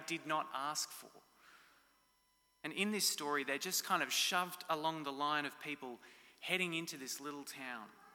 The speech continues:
You know, like Election Day, except there's soldiers and you've got to go out of state to vote. Mary and Joseph are caught in a world that is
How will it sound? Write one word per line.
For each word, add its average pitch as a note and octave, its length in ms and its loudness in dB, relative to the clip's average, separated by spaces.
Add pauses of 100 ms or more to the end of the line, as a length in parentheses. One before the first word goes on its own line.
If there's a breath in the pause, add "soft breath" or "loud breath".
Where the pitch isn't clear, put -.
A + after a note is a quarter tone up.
(420)
You C#3 80 -6
know, D3+ 120 2
like E3 220 6
Election E3 420 4
Day, A2+ 240 2
except - 260 -6
there's C3 140 -2
soldiers C#3 540 2
and A#2 100 -10
you've A#2 100 -12
got C#3 140 -4
to C3+ 40 -6
go C3 160 0 (160)
out C3 100 0
of A#2+ 60 -6
state B2+ 420 -2
to B2+ 80 -10
vote. A#2 420 -10 (2000 loud breath)
Mary G3+ 300 10
and F3 80 4
Joseph F3 540 4
are D3+ 100 4
caught F#3+ 420 2
in E3+ 120 -2
a D3 40 -2
world D3+ 440 4
that C#3 180 4
is D3+ 220 -2